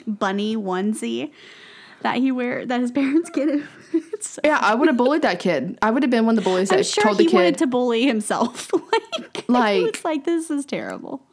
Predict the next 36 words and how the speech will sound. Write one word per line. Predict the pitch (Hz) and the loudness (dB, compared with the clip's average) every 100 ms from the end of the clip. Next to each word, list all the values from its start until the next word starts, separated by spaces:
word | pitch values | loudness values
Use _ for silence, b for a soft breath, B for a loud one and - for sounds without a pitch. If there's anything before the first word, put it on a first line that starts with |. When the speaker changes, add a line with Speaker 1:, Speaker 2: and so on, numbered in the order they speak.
| 392 | -10
Speaker 1:
<laughs> | - - | -8 -2
Speaker 2:
th-, | 277 - | 0 2
it | 247 - | 2 2
is | 226 | 2
a | 214 | 0
stupid | 202 - - 240 226 254 | -2 -4 0 0 2 0
fucking | 240 214 214 | 0 0 2
movie. | 190 185 170 170 - | 2 0 0 0 0
I | 196 | 0
hate | 190 190 185 170 | 0 0 0 2
it. | 180 302 | 0 0
Speaker 1:
It | 339 | 0
is | 349 269 | 0 2
really, | 226 | 2
Speaker 2:
Um, | 214 214 | 4 4
Speaker 1:
it | |
is. | 330 208 - - | 4 2 -2 0
I, | 226 269 - | 2 2 0
I | 233 233 | 0 2
also | 220 240 233 | 0 0 0
do | 202 | 0
not | 180 | -2
like | 185 202 | -2 -4
it, | 185 | -4
but | 196 - | -2 -2
every | 202 220 | -2 0
single | 247 269 262 | 0 0 0
time | 247 220 | 0 0
I | |
go | 208 | 0
over | 196 196 | -2 -2
to | 202 | -2
my | 185 | -2
parents' | 214 147 - | -4 -4 -6
house, | 202 - | -6 -8
e-, | - | -14